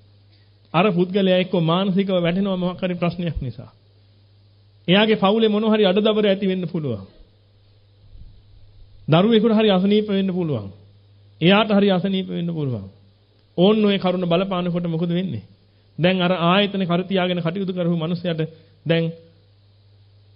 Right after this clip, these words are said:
හරි ආකාර වෙල වැඩ කටයුතු කරගන්න බෑ. මොකද නෝනට වෙන ප්‍රශ්නයක්. දරුවෙකුට වෙන ප්‍රශ්නයක්. දුව පැනලා ගිහිල්ලා. ඕ වගේ දෙයක් අර සාපයකට අනුව ක්‍රියාත්මක වෙන්න පුළුවන්. කර්ම බලවේග ගොඩ නැගිලා.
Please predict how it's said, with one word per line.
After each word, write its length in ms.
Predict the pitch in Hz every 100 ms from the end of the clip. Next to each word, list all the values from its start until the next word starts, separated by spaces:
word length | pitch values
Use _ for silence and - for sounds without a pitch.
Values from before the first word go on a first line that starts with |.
| -
හරි 180 | 156 196
ආකාර 320 | 190 175 180
වෙල 220 | 180 180
වැඩ 160 | 165 180
කටයුතු 300 | 190 185 180
කරගන්න 380 | 175 180 180 175
බෑ. 200 | 175 170
මොකද 240 | 165 180
නෝනට 380 | 170 165 175 175
වෙන 180 | 170 170 226 - -
ප්‍රශ්නයක්. 500 | - 180 180 165 - - _ _ _ _ _ _ _ _ _ _ _ _ _ _ _ _ _ - - -
දරුවෙකුට 500 | 147 202 208 196 190
වෙන 180 | 196
ප්‍රශ්නයක්. 500 | 185 180 185 208 147 - - _ _ _ _ _ _ _ _ -
දුව 140 | 160 202
පැනලා 360 | 180 202 208
ගිහිල්ලා. 440 | 208 170 127 101 - - - - - _ _ -
ඕ 120 | 190
වගේ 260 | 208 208 175
දෙයක් 240 | 202 196
අර 120 | 190 185
සාපයකට 480 | 175 196 196 190
අනුව 240 | 180 185 180
ක්‍රියාත්මක 440 | 175 180 190 190
වෙන්න 220 | 180 180 180
පුළුවන්. 340 | 170 160 113
කර්ම 240 | - 170 180
බලවේග 400 | 175 170 175 170
ගොඩ 160 | 165 165
නැගිලා. 420 | 143 117 101